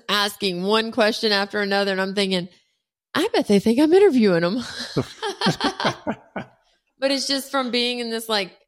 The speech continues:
I've been interviewing now for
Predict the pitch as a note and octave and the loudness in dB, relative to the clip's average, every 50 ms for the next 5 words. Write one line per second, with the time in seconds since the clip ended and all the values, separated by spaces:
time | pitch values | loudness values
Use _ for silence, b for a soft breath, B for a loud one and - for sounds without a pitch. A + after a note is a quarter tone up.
0 | _ - G3 A3+ G#3+ A3+ B3 A#3+ - F3+ G#3+ A3+ A3+ G#3+ A3 A3 G#3 G3+ G3 G3 | _ -4 -2 -2 -2 -2 -4 -4 -2 -2 -2 -2 -2 -2 -2 -2 -2 -2 -2 -2
1 | G3 F#3+ F3+ F3+ F#3 F3+ F3+ F3 F3+ - _ _ _ _ _ _ _ _ _ - | -2 -2 -2 -2 -2 -4 -6 -10 -14 -18 _ _ _ _ _ _ _ _ _ -2
2 | G#3 G#3 G3 G3 F#3+ F#3 F#3 F3+ F3+ F3 F3 - | 0 2 4 4 4 4 2 2 0 -4 -6 -12